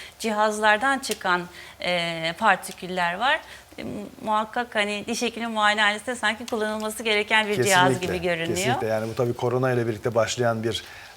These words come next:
Speaker 2: e, akım oldu belki de. Daha önceden çok dikkat edilmiyordu belki. E, es geçiliyordu. Fakat şimdi şu anda korona ile birlikte çok ön plana çıktı. E,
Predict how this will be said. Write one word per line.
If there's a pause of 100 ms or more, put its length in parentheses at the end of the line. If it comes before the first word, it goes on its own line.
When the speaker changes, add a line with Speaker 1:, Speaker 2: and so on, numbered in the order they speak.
(100)
Speaker 2:
e, (200)
akım
oldu
belki
de.
Daha
önceden
çok
dikkat
edilmiyordu
belki. (580)
E,
es
geçiliyordu.
Fakat
şimdi
şu
anda
korona
ile
birlikte (160)
çok (100)
ön
plana
çıktı. (540)
E,